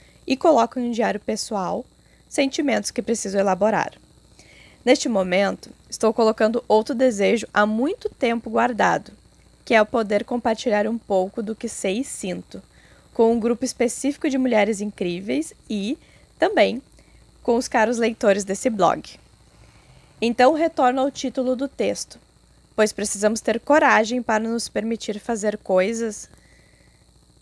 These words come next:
diferentes que são, ao mesmo tempo, assustadoras,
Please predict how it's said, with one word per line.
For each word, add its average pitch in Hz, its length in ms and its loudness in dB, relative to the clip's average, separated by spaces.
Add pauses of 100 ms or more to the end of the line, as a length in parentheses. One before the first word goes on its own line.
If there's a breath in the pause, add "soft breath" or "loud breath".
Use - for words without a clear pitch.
diferentes 214 760 0
que - 120 -12
são, 214 400 2 (300)
ao 180 120 4
mesmo 233 300 0
tempo, 240 500 0 (160)
assustadoras, 233 960 -2